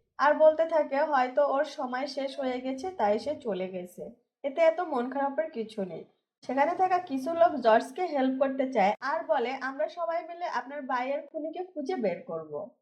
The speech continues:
But জর্জ সবাইকে বলে দেয়, "আমার কারো দরকার নেই, আমি একাই আমার ভাইয়ের খুনিকে খুঁজে বের করব আর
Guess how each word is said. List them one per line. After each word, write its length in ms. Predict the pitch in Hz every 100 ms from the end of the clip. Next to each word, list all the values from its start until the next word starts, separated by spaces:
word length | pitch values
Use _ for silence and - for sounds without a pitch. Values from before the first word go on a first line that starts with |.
| _ _ -
But 340 | 214 214 226 214
জর্জ 300 | 240 277 370
সবাইকে 480 | 370 349 349 349
বলে 300 | 277 202 214
দেয়, 380 | 214 208 254 - - _
"আমার 280 | - 285 370
কারো 280 | 339 277 294
দরকার 400 | 277 247 240 208
নেই, 380 | 196 180 202 - _
আমি 220 | - 269
একাই 380 | 320 277 277 349
আমার 280 | 359 359 349
ভাইয়ের 360 | 302 277 269 285
খুনিকে 380 | 294 277 285
খুঁজে 320 | 311 311 302 302
বের 240 | 302 294
করব 320 | 220 190 196 -
আর 120 | 240